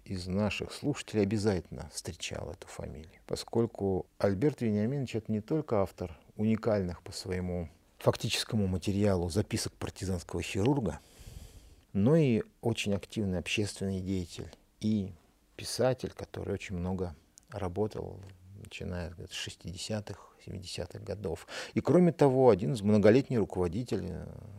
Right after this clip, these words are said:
санэпидслужб Москвы. Тогда же, в сорок первом году, в сорок первом, сорок втором годах он был молодым врачом,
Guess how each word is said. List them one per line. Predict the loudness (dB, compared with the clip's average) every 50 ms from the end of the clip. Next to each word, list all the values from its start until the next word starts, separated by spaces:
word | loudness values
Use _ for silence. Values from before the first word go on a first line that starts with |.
| -18 -20 -20 -20 _ _ _ _ -20 -14
санэпидслужб | -10 -2 0 0 0 0 -2 -6 -8 -8 -4 -4 -4 -4 -4 -6 -6
Москвы. | -6 -6 -6 -6 -8 -8 -8 -8 -10 -14 -20 _ _ -20 _ -20 -20 -4 _
Тогда | 4 4 4 6 8 8 8
же, | 8 8 4
в | 2
сорок | 0 0 0 0 0 -4
первом | -2 0 2 2 2 2 2
году, | 2 0 0 0 0 0 0 0 0 0
в | -2
сорок | -4 -4 -4 -6 -4
первом, | -4 -2 -2 -2 -4
сорок | -6 -6 -8 -8 -8 -10
втором | -10 -8 -6 -4 -4 -4
годах | -4 -4 -4 -2 -2 -2 -2 -2 -4
он | -4 -4 -2
был | -2 -2 -4 -4
молодым | -4 -2 -2 0 0 -2 -2 -2 -2 -4 -4 -6 -12 -16 -14
врачом, | -10 -6 -6 -6 -6 -6 -4 -4 -2 -4 -4